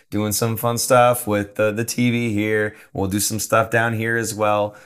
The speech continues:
Uh, but certainly, uh, it's coming together a little bit more. And, uh, Super Producer Jason, last time we said that, uh, I mean, I said I was very happy with the set and I loved it, and he groaned.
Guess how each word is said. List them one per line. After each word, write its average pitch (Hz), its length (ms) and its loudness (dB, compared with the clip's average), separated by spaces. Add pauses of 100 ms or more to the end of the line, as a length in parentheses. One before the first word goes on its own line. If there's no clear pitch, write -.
(100)
Uh, 101 280 4
but 104 180 0
certainly, 135 680 2
uh, 113 240 2
it's 107 120 -2
coming 135 240 -2
together 123 280 2
a 110 100 4
little 123 420 2
bit 120 200 2
more. 104 460 -2 (240)
And, 107 360 0
uh, 110 180 2
Super 160 200 -2
Producer 156 160 2
Jason, 131 280 4
last 147 280 4
time 135 260 2
we 131 80 0
said 127 420 4
that, 120 260 4
uh, 113 180 4
I 110 60 0
mean, 110 120 0
I 127 100 4
said 110 340 4
I 110 140 0
was 107 160 0
very 110 180 2
happy 104 200 2
with - 80 -6
the - 40 -4
set 117 80 2
and 95 80 -4
I 95 40 -2
loved 104 220 -2
it, 85 140 0
and 101 100 -4
he 107 120 -2
groaned. 104 600 -2